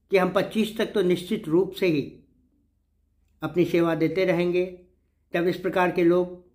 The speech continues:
निस्वार्थ भाव से स्वयं संपर्क करके हमारी मदद कर रहे हैं, हमारा सहयोग कर रहे हैं,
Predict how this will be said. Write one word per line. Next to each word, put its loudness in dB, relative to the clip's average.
निस्वार्थ 0
भाव 0
से -2
स्वयं -2
संपर्क -4
करके -2
हमारी 2
मदद 0
कर -4
रहे -4
हैं, -2
हमारा -4
सहयोग -2
कर -6
रहे -10
हैं, -10